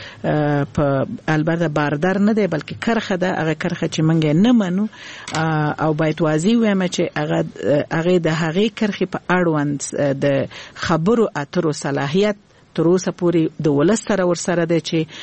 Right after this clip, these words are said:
هیڅ د، د، اه، څوک په دې جرأت نه لري چې په دې مسایلو باندې خبرې وکړي، ولو که هغه د افغانستان اپوزیسیون وي یا یو څوک کسه یي. شاید د یو څوک کسو ارمان هم دا اوسي یا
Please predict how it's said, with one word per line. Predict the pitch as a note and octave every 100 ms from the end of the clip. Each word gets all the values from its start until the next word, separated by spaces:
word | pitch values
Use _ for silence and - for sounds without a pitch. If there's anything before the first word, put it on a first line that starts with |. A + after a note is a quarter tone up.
| - - -
هیڅ | C#4+ B3+ - -
د، | E3+ E3+ E3+ D#3+ D#3+
د، | D#3
اه، | G3 - D#3 D3+ D3
څوک | - G3 F#3
په | F3
دې | E3 E3+
جرأت | D#3+ F3 E3+
نه | G#3+
لري | A#3+ G#3+ F#3
چې | -
په | D3+
دې | E3
مسایلو | D3+ D3+ D3 D3
باندې | C#3+ C#3
خبرې | C#3 C#3+ C3+ D3 B2
وکړي، | B2 - B2+ C#3
ولو | C#3+ D#3 E3
که | D3+
هغه | D3+
د | D3+
افغانستان | C#3 C3 A#2 - D3
اپوزیسیون | D#3 D3 C#3+ C#3 - A3
وي | G#3+ G3+ - - - -
یا | E3+
یو | D#3
څوک | D#3 F#3 -
کسه | D#3+ F3+
یي. | G3+
شاید | F3 A3+ B3 F#3+
د |
یو | F#3
څوک | F#3 A3+
کسو | G3+ G3 -
ارمان | D#3+ E3+ G#3+ G#3
هم | G3
دا | G#3+
اوسي | A#3+ F#3 -
یا | D3+ E3